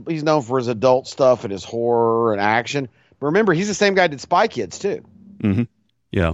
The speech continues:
Speaker 2: And, uh,
Speaker 1: So he can do that fantastical over the top, too.
Speaker 2: Right, right. And, and I think he did a couple episodes of Mandalorian. I forget the specific ones, but I know he directed a couple
Speaker 1: Mm-hmm.
Speaker 2: episodes of Mandalorian as well.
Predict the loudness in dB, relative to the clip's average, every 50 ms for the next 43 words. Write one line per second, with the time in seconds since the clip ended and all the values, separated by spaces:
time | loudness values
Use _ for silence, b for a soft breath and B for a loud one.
0 | -4 -4 -4 -2 -2 -2 -2 -2 -2 0 0 0 0 0 0 0 0 0 2 2
1 | 2 2 4 2 2 2 0 0 0 0 0 0 0 0 0 0 -4 -10 -14 -10
2 | -8 -6 -6 -6 -6 -6 -8 -8 -6 -6 -6 -6 -8 -10 -4 0 0 2 2 0
3 | -2 -6 -8 -8 -6 _ -4 -4 -2 -4 -6 _ -4 -4 -4 -4 -4 -4 -2 -2
4 | -2 -2 -2 -4 -2 -2 -2 0 0 0 0 0 0 0 0 -2 -2 -2 -2 0
5 | -2 -2 -2 -4 -4 -2 -2 0 0 0 0 0 0 0 0 -2 -2 -2 -4 -6
6 | -6 -4 -2 -2 -2 -2 -4 -4 -2 -2 -2 0 0 0 0 0 0 0 2 2
7 | 2 0 -2 -4 -4 -4 -4 -4 _ _ _ -18 -12 -8 -4 -2 -2 0 -2 -2
8 | -2 -2 -2 -4 -4 -6 -6 -4 -2 0 0 0 -2 -4 -4 -6 -4 -4 -2 -2
9 | -2 -2 -2 -2 -2 -2 -2 -2 -4 -4 -4 -6 -6 -8